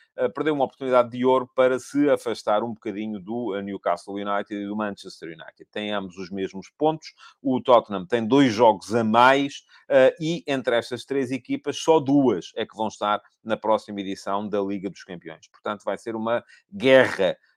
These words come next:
ah, para lá, ah, para lá chegar. Ahm, mais coisas ainda, deixem-me cá ver. Futebol de hoje, hoje há Juventus-Inter, jogo, eh, interessante, ah, para, porque coloca frente a frente na primeira mão das meias finais da Taça de Itália os adversários de Sporting e Benfica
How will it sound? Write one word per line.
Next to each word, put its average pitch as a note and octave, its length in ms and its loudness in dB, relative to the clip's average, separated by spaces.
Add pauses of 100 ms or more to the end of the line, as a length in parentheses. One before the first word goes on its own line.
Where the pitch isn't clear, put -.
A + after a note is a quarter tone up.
ah, G2+ 340 4
para C#3 280 6
lá, B2 460 8
ah, A2 360 -2
para D3 180 4
lá C3 200 6
chegar. F#2 440 0 (420)
Ahm, C#3+ 920 4
mais G#3 260 4
coisas D3 460 4
ainda, D3 280 2
deixem-me D3 300 -4
cá D3+ 100 4
ver. B2+ 220 0
Futebol E3+ 400 4
de D3 100 0
hoje, C3+ 300 2
hoje D#3+ 240 0
há D#3 180 8
Juventus-Inter, D#3+ 1200 0
jogo, C3+ 500 0
eh, C#3 80 2
interessante, D3+ 680 0 (340)
ah, C3 380 4
para, D3+ 360 6
porque B2+ 320 -8
coloca C#3 400 2
frente C#3 300 -4
a B2 40 0
frente C3 340 -8
na B2 180 -4
primeira B2+ 340 -6
mão B2+ 160 -2
das A#2 160 -8
meias A#2+ 200 -8
finais A#2 320 -4
da G#2+ 40 -12
Taça A#2 280 -6
de A#2 60 -6
Itália G#2+ 500 0
os E3 180 -4
adversários B2+ 640 -4
de C#3+ 80 -16
Sporting C3+ 560 -2
e D3+ 80 -6
Benfica B2+ 640 -6